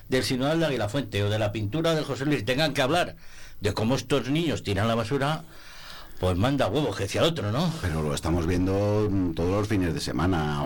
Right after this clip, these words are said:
Speaker 2: jueves y muchos días, en, no solo aquí en la capital, sino en los pueblos, cuando s-, hay fiestas, los botellones, los famosos botellones. Pues la gente va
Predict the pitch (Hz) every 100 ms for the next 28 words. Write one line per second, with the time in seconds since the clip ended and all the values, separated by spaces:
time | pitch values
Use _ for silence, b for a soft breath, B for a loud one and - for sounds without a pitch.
0 | - 85 87 82 82 85 85 90 90 85
1 | 95 - 78 78 73 69 65 71 80 82
2 | 90 87 82 87 90 82 104 139 78 71
3 | 65 67 67 65 65 - 104 98 - B
4 | B - 69 - B B B 78 82 107
5 | 104 82 80 80 80 82 101 87 - -
6 | 69 82 101 101 95 85 76 62 53 -
7 | B B B B - 90 57 62 62 92
8 | 98 107 107 117 160